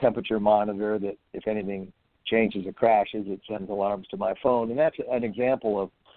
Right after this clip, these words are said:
of planning. And I think this has to go not only to your office necessities, but to your home, too. You know, we're seeing people scrambling for,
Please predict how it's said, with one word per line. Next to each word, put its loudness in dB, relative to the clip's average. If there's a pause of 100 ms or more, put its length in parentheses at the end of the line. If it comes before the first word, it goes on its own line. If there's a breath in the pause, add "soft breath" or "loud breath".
(420 soft breath)
of 0 (100)
planning. 2
And -2
I 4
think -2
this 2
has 2
to -12
go 0 (560)
not 2
only 0
to -10
your -4
office 0 (280)
necessities, -6
but -6
to -2
your 2
home, 2
too. 2
You -8
know, -2
we're 0
seeing -2
people -4
scrambling 2
for, 0